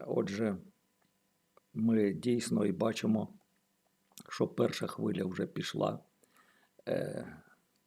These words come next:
це і Галкін, е, з Пугачовою, е, поїхали. Е, і процес цей продовжується. І, і таким чином,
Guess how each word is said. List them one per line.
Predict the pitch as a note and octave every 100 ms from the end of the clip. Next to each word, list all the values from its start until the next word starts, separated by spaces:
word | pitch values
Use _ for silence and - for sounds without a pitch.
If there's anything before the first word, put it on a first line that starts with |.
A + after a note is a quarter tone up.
| _ _
це | - B2 G#2 F#2+ - _ _ _ _ _ -
і | G2+ F#2 D#2 - _ - - _ _ - -
Галкін, | - A#2+ C3 B2+ - B2+ A#2+ _ _ _ _ _ _
е, | G#3 F#3+ - - - F3 - - _ - -
з | -
Пугачовою, | - G#2+ A2 - A#2 A2 A2 G#2+ - _ _ _ _ _ _ -
е, | A2 -
поїхали. | A#2 G#2+ G#2+ - G#2+ G2+ F#2+ _ _ _ _ _ -
Е, | - - - - _ _ _ _ _ - F#3+ -
і | A2+ G#2+
процес | - G#2+ - A#2 G#2
цей | - G2+ G2 - _ _ - - _
продовжується. | A#2+ G2+ G2+ F2+ E2+ A#2 A2+ - C3 B2 _ _ _ _ _
І, | - G#2 G2
і | - A2 A2 G2+ D#2+ -
таким | - - A2 G2+
чином, | - A#2+ A2 G#2+ -